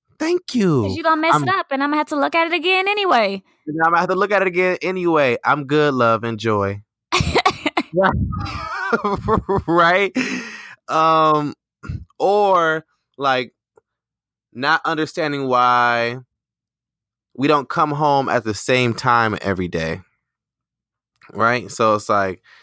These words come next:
Speaker 1: damn. First you came home on three thirty this day, you came home at four o'clock this day, four thirty this day, right? Like,
Speaker 2: Where you been?
Speaker 1: <laughs>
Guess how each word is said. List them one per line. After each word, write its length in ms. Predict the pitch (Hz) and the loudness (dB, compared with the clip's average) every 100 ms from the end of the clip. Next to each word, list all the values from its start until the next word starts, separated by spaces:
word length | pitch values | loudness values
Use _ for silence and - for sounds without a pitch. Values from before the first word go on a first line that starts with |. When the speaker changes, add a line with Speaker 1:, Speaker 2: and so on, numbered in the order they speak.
| _ _ - | _ _ -4
Speaker 1:
damn. 580 | 120 139 117 90 87 - _ _ _ _ _ | 0 2 0 -2 -8 -16 _ _ _ _ _
First 280 | - 123 127 | -2 0 0
you 40 | 147 | -2
came 220 | 139 135 | -2 0
home 140 | 143 | 2
on 120 | 135 127 | 2 2
three 160 | 139 | 0
thirty 240 | 143 139 127 | 0 0 2
this 180 | 135 | 0
day, 180 | 131 135 | 2 2
you 140 | 131 113 | 2 0
came 220 | 120 123 | -2 0
home 160 | 123 | 0
at 80 | 117 | 0
four 140 | - 131 | 0 0
o'clock 320 | 123 131 117 | 0 -2 0
this 160 | 131 127 | -4 0
day, 160 | 123 | -2
four 200 | - 127 | 0 -2
thirty 280 | - 120 113 | 0 -2 -2
this 180 | 113 104 | -4 -2
day, 180 | 101 95 | 0 2
right? 320 | 104 120 117 | 2 2 2
Like, 260 | 107 104 311 | 2 0 -2
Speaker 2:
Where 100 | 320 | -4
you 160 | 311 | -2
been? 420 | 269 320 311 240 - _ _ _ _ _ | 0 2 0 -2 -8 _ _ _ _ _
Speaker 1:
<laughs> 80 | - | 0